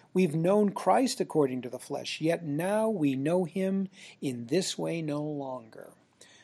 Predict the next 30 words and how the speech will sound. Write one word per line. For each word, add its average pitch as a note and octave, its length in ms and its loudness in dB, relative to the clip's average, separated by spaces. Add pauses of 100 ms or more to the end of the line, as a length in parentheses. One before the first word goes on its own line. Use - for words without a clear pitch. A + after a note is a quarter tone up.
(260)
Paul D3 280 6
is B2 80 -4
saying C#3+ 460 2
that B2+ 280 -2
as D3+ 180 -2
a C#3 40 -4
result D3+ 400 2
of B2+ 140 -4
being C#3 340 2
changed, C3 680 -2
we F3 240 0
don't D#3+ 400 2
evaluate D3 1300 2
people D#3+ 520 -2
by C#3 280 -2
human F3+ 640 -4
worldly D3 460 0
standards E3+ 640 0
anymore. A#2+ 460 -8 (540)
We G3 220 6
evaluate D#3+ 960 4
Christ F3+ 640 2 (160)
one F3 320 2
way, B2+ 400 -6 (380)
as C3 200 -2
lost C3 420 0
people C#3+ 320 -2
under B2+ 220 -8
the B2 140 -12
sun, B2+ 420 -8